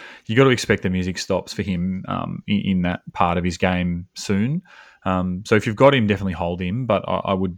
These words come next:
caution about thinking that he's gonna come in and guarantee you a big score. Um, just given that, you know, it's so much just come off the blade, which is unexpected.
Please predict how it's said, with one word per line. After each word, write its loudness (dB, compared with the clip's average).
caution 4
about 0
thinking -2
that -2
he's -2
gonna -2
come 0
in 0
and -2
guarantee 2
you 2
a 0
big -2
score. 6
Um, 4
just 2
given 4
that, 2
you 4
know, 4
it's 2
so 4
much 0
just -4
come -2
off -6
the -6
blade, 0
which -4
is -2
unexpected. -2